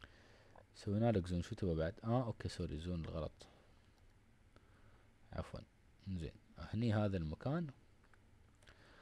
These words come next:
راح يكون منطقة صناعات شجرية. الناس تع-، تعرفون دايمًا في شركات صغرى تطلع من وراء الشركات الكبرى تعيش، يعني من خلال الشغلات البسيطة هاي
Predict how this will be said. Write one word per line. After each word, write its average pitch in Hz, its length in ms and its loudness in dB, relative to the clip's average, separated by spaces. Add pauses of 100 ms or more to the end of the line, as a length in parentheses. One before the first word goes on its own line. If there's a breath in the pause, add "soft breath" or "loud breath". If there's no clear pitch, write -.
(420 soft breath)
راح 101 140 0
يكون 110 300 2
منطقة 101 300 -2
صناعات 98 500 2
شجرية. 80 520 0 (800 soft breath)
الناس 123 500 6
تع-، 98 100 8
تعرفون 101 420 2
دايمًا 110 240 8
في 104 120 -2
شركات 101 400 0
صغرى 104 400 2 (800 loud breath)
تطلع 135 460 6
من 127 340 2 (180)
وراء 117 320 2
الشركات - 540 0
الكبرى 95 480 -2 (1600 soft breath)
تعيش، 98 320 4
يعني 82 320 0
من 76 720 -2
خلال 107 500 2
الشغلات 95 540 -4
البسيطة 82 540 -2
هاي 190 120 2